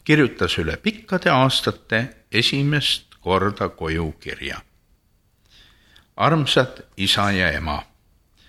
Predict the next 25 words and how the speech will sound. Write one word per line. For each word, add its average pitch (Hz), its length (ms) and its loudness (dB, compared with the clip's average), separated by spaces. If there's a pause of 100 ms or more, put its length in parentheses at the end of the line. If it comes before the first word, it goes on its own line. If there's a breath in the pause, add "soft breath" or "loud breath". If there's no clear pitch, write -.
(640 loud breath)
mul 120 180 4
on 90 140 4
suur 160 320 4
rõõm 139 340 4
teile 82 260 2
teatada. 101 640 0 (1800)
Ma 101 120 0
olen 87 220 2
Jumala 165 480 6
käest - 640 0 (280)
armu 95 380 0
saanud. 95 680 -2 (800 soft breath)
Sellel 175 440 6
öösel 123 380 4
andsin 117 420 2
ma 87 160 0
oma 85 140 0
mured 104 460 2
tema 160 240 4
kätte - 640 0 (140)
ja 82 120 -6
kogu 107 320 0
oma 82 220 2
elu 87 240 0
ka. 73 320 -6